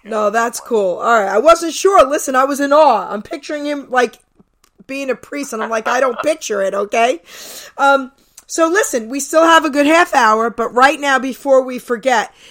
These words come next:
Speaker 2: tell everyone out there how to get in touch with you or hire you or anything. Give your info.
Speaker 1: Well, yeah, uh, it's John Monforto, M O N F O R T O.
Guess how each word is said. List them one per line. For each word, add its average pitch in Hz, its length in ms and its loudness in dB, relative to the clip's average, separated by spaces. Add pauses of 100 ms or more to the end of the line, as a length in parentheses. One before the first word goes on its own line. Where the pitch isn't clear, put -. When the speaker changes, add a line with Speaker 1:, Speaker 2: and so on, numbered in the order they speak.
(180)
Speaker 2:
tell 302 600 4
everyone 269 520 -2
out 262 300 0
there 233 400 2 (260)
how 254 300 0
to 254 180 -2 (140)
get 269 180 0
in 262 80 -4
touch 302 380 -4
with 269 100 -8
you 277 380 0
or 214 160 2
hire 285 600 4
you 277 440 -2
or 254 180 4
anything. 208 680 -4 (520)
Give 294 200 0
your 311 120 0
info. 254 320 -4
Speaker 1:
Well, 131 300 -4 (840)
yeah, 110 480 -8 (100)
uh, 101 480 -6
it's 113 160 -20 (340)
John 135 520 -10 (500)
Monforto, 92 800 -20 (100)
M 90 80 -20
O 95 200 -20 (100)
N 90 120 -20 (180)
F 87 120 -18
O 87 220 -16
R 80 100 -14 (120)
T 85 60 -20 (160)
O. 65 260 -20